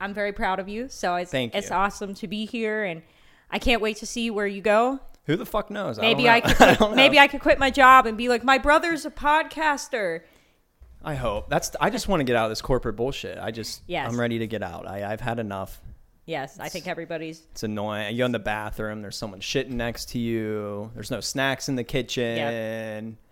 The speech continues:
Speaker 1: You have
Speaker 2: It's
Speaker 1: to pack a
Speaker 2: horrible.
Speaker 1: lunch. It's kind of like being in high school again.
Speaker 2: Yeah.
Speaker 1: But you're on your own. <laughs>
Speaker 2: It's fucking awful.
Speaker 1: You could, you could, uh, make some of your own rules, but not really. But it feels like high school again.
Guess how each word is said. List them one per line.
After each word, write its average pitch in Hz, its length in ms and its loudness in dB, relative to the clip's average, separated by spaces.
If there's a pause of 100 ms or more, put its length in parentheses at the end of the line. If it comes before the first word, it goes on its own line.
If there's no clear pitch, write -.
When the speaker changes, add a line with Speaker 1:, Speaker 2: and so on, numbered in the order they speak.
(200)
Speaker 1:
You 190 100 -4
have 185 80 2
Speaker 2:
It's - 60 -10
Speaker 1:
to 185 40 -6
pack 165 100 0 (180)
a - 20 -6
Speaker 2:
horrible. 185 80 0
Speaker 1:
lunch. 180 320 -2
It's - 100 -10
kind 220 180 4
of 233 120 0
like 226 160 -4
being 202 200 -4
in 180 100 -6
high 180 180 -4
school 202 260 -6
again. 220 360 -2 (140)
Speaker 2:
Yeah. 92 340 -2 (280)
Speaker 1:
But 185 400 0 (540)
you're 190 160 0
on 196 160 2
your 196 140 -2
own. 208 320 0
<laughs> - 40 -6 (480)
Speaker 2:
It's - 140 -18
fucking 117 300 -12
awful. 113 220 -8
Speaker 1:
You 233 60 -4
could, 185 260 -6
you 226 120 -8
could, 190 240 -6
uh, 190 240 0 (1120)
make 233 480 0
some 247 240 2
of 247 60 0
your 247 120 0
own 247 160 0
rules, 247 340 -2
but 196 160 0
not 202 180 0
really. 214 280 -2
But 202 200 -2
it 175 140 -10
feels 214 260 -4
like 196 120 -6
high 208 140 -2
school 160 240 -10
again. 151 300 -14